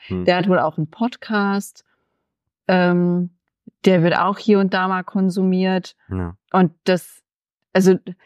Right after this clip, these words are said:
Speaker 2: natürlich monetarisiert er seine Sachen genauso wie alle anderen auch, äh,
Speaker 1: Mhm.
Speaker 2: aber ich finde, man spürt da so eine gewisse Liebe zu seinem Content,
Speaker 1: Hm.
Speaker 2: zu seiner Marke, zu dem, was er macht.
Speaker 1: Ja.
Speaker 2: Und also da, ich,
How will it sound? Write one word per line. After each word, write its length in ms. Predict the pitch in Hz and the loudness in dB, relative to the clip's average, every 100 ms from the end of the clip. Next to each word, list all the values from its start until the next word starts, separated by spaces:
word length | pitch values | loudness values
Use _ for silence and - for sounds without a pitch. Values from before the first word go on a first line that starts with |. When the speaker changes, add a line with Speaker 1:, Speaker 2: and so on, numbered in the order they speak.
| _ - | _ 0
Speaker 2:
natürlich 460 | 190 233 247 233 | 0 2 2 2
monetarisiert 720 | 208 214 208 202 202 180 220 | 0 0 -2 0 0 0 0
er 100 | 214 | 0
seine 240 | 190 190 180 | 0 -2 -4
Sachen 260 | 196 196 | -4 -4
genauso 400 | 180 180 175 202 | -4 -4 -4 -2
wie 80 | 208 | -4
alle 200 | 175 175 | -2 -4
anderen 320 | 165 175 170 | -6 -8 -10
auch, 360 | - 156 196 247 - | -6 -2 -2 -4 -10
äh, 80 | 139 | -8
Speaker 1:
Mhm. 40 | |
Speaker 2:
aber 380 | - 190 185 185 - _ _ _ _ _ _ _ - - - _ - | -2 0 0 -2 -8 _ _ _ _ _ _ _ -18 -18 -20 _ -6
ich 100 | - | 0
finde, 200 | 233 233 | 2 2
man 160 | 190 | 0
spürt 460 | - - - 233 240 | -2 -10 -4 -2 0
da 100 | 220 | 0
so 80 | 202 | -2
eine 140 | 196 | -4
gewisse 600 | 190 180 208 - 208 202 | -4 -4 -6 -2 -2 -2
Liebe 720 | 196 185 185 190 220 196 196 | -4 -4 0 2 4 4 0
zu 280 | 185 - 190 | -2 -4 -2
seinem 440 | 185 180 175 180 | 0 -2 -2 -8
Content, 760 | - 165 147 139 156 143 - - | -8 -8 -8 -10 -12 -12 -16 -8
Speaker 1:
Hm. 80 | 196 | 0
Speaker 2:
zu 120 | 196 | 2
seiner 320 | 175 185 185 175 | 4 2 0 -2
Marke, 500 | 170 156 139 156 156 | -4 -4 -6 -8 -10
zu 140 | 180 | -4
dem, 200 | 175 185 | 0 0
was 180 | 170 180 | -2 -6
er 100 | 170 | -8
macht. 440 | 143 127 _ - - | -8 -10 _ -20 -8
Speaker 1:
Ja. 220 | 87 85 - _ _ _ _ | -4 -4 -6 _ _ _ _
Speaker 2:
Und 380 | 175 170 - - | 2 2 2 -4
also 360 | 165 160 151 - | 0 0 0 -4
da, 360 | 226 180 160 - | -2 -2 0 -4
ich, 200 | 165 | -6